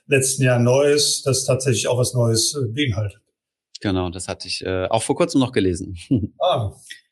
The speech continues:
Speaker 1: Ach,
Speaker 2: Genau.
Speaker 1: ja, gut, danke.
Speaker 2: Ist, ist gut, ja. Ist, also ist, ist auf jeden Fall sehr hilfreich. Ähm, vielleicht steigen wir mal das Thema Behavioral Finance an. Was, was kann ich mir denn darunter vorstellen?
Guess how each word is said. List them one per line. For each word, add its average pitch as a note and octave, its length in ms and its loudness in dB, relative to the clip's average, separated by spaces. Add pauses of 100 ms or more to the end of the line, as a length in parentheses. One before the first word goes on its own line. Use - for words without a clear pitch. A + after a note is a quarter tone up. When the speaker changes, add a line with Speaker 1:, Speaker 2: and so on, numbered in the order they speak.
(300)
Speaker 1:
Ach, - 120 0
Speaker 2:
Genau. G2 240 2
Speaker 1:
ja, F#2 160 -2 (100)
gut, - 240 -6
danke. B2 300 0
Speaker 2:
Ist, - 240 -6
ist B2 160 0
gut, F#3 260 2
ja. A2+ 140 0
Ist, - 320 -6
also F#2 280 -4
ist, - 260 -4
ist B2+ 200 0
auf G#2+ 80 0
jeden B2+ 160 2
Fall A#2 160 0
sehr A2 120 2
hilfreich. A2 500 0 (340)
Ähm, B2+ 180 4
vielleicht D3 280 2
steigen C#3+ 200 2
wir F3 60 2
mal D3+ 140 4
das B2+ 140 0
Thema D3 200 2
Behavioral B2+ 520 0
Finance A#2+ 460 -2
an. G#2 140 0
Was, G#2+ 280 -2
was A#2 180 -4
kann C#3+ 160 0
ich D3+ 100 -2
mir C3 100 2
denn B2 200 2
darunter A#2 420 2
vorstellen? F2+ 800 2